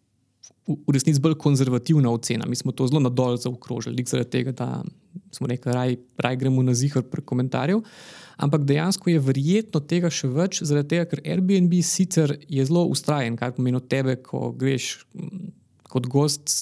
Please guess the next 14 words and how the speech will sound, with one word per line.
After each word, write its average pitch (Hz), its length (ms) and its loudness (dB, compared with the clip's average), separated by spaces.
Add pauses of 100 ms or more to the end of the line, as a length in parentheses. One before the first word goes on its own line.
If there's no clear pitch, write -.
(240)
te 143 120 0
velika 143 320 4
to 143 80 -2
pomne, 139 340 0
daj 143 200 0
pusti 151 280 -6
še 131 140 -2
komentar, 127 560 -2
ampak 156 240 -4
ti - 80 0
lahko 170 240 2
to 160 140 0
tudi 147 180 2
ignoriraš. 139 640 2